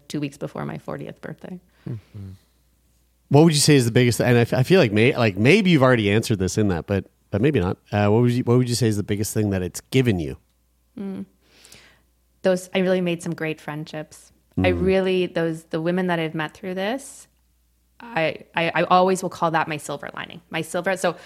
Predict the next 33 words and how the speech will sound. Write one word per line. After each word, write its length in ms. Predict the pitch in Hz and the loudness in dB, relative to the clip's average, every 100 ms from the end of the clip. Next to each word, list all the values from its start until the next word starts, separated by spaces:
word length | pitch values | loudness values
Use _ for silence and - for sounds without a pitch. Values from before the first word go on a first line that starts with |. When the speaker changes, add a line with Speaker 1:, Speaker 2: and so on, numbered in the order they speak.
| - | -8
Speaker 1:
I 60 | 190 | -6
really, 540 | 185 196 214 214 208 | -4 0 2 2 0
really, 320 | 185 190 190 | -6 -6 -8
<laughs> 100 | 175 | -8
really 560 | 185 180 147 - - 160 | -6 -6 -8 -16 -16 -16
still 400 | - - 185 185 | -16 -6 -2 -2
hate, 240 | 165 156 | -2 -4
I 80 | 151 | -6
won't, 280 | 151 160 165 - | -6 -8 -8 -8
I 100 | 151 | -6
won't 200 | 160 156 | -6 -4
buy 120 | 151 | -4
into 260 | 151 151 | -6 -10
this 160 | 151 147 | -14 -14
culture 380 | - 139 151 160 - - _ - | -14 -10 -10 -10 -16 -20 _ -4
of, 220 | 160 160 | -2 0
like, 260 | 165 156 151 | 0 -2 -2
everything 480 | 165 165 170 170 160 | -4 -2 -4 -4 -6
happens 380 | 160 147 156 - | -6 -6 -8 -8
for 220 | 151 147 | -8 -8
a 40 | 143 | -8
reason. 580 | 143 156 170 208 247 277 _ _ _ _ - | -12 -10 -8 -6 -6 -10 _ _ _ _ -8
I 80 | 196 | -6
don't 100 | 196 | -2
know. 100 | 196 | -2
I 80 | 208 | -2
hate 180 | 202 190 | -4 -4
it. 220 | 185 - 196 | -6 -6 -6
I 40 | |
don't 140 | 190 | -4
like 180 | 185 180 | -4 -4
it. 240 | 180 175 - - - | -6 -6 -14 -20 -4
I, 140 | - | 0